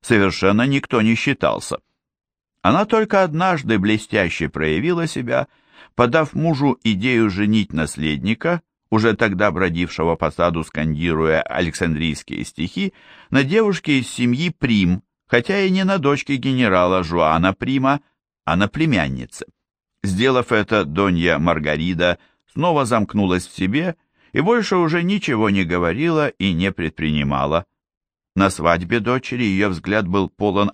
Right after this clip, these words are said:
отрешенной грусти, словно она наблюдала за происходящим с другого континента.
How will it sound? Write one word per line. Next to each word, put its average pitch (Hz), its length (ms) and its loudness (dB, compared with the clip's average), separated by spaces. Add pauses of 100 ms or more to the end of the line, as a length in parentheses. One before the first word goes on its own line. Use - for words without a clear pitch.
отрешенной 85 720 -2
грусти, 143 580 -4 (360)
словно 127 340 2
она 143 180 2
наблюдала 127 800 0 (160)
за 110 140 2
происходящим 101 920 0 (300)
с 107 60 -2
другого 107 500 4
континента. 87 840 2